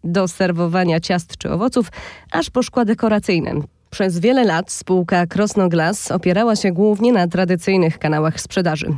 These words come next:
Jednak kilka lat temu marka postanowiła zainwestować w rozwój e-commerce i tym samym rozpocząć współpracę z Amazonem. Decyzja o rozpoczęciu sprzedaży na tym marketplace okazała się być dla krośnieńskiej firmy kluczowa.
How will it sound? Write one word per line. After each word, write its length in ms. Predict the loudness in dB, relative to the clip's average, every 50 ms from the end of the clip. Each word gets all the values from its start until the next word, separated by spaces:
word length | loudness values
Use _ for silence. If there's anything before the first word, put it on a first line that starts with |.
| 0
Jednak 420 | 0 0 2 0 0 -2 -4 -10 -6
kilka 260 | -4 -4 -2 0 0
lat 180 | 0 0 0
temu 300 | -2 -2 0 2 2 2
marka 360 | 4 2 2 0 -2 -4 -8 -6
postanowiła 560 | -6 -2 0 2 0 2 2 4 4 4 4
zainwestować 720 | 2 2 2 2 2 2 0 0 0 0 0 2 0 2
w 60 | 2
rozwój 380 | 2 2 2 2 2 0 0 0 0
e-commerce 500 | -2 0 2 4 4 4 2 0 -4 -8 -14 -18 -20 -20 -20 -20 -10 -4 -4
i 80 | -2
tym 160 | 2 2 2
samym 380 | 2 2 0 2 2 2 2 2
rozpocząć 520 | 2 0 0 -2 -4 0 0 0 0 0
współpracę 720 | -2 -8 -12 -12 -6 -2 -2 -2 -2 -2 -4 -4 -2 -4
z 80 | -4 -2
Amazonem. 640 | -2 0 0 0 2 2 2 2 2 0 -2 -4 -6 -8 -12 -20 -20 -20 -20 _ _ _ _ _
Decyzja 480 | -2 -2 2 2 0 2 2 2 2 2
o 80 | 0
rozpoczęciu 520 | 0 0 -2 -2 -2 0 0 0 0 -2 -6
sprzedaży 460 | -4 -4 -2 0 0 0 2 2 2
na 220 | 2 2 2 0
tym 220 | 0 0 0 2 2
marketplace 680 | 2 0 -2 -6 -8 -8 -4 -2 -2 -2 2 0 0
okazała 340 | 2 2 2 2 2 2 2
się 160 | 2 0 0
być 240 | 0 -2 0 0 0
dla 240 | 2 2 2 2 0
krośnieńskiej 880 | 0 0 0 0 0 2 2 4 4 4 4 2 0 0 0 0 0 0
firmy 360 | 2 2 2 4 4 4 2
kluczowa. 680 | 4 4 4 4 4 4 2 2 2 2 0 -4 -4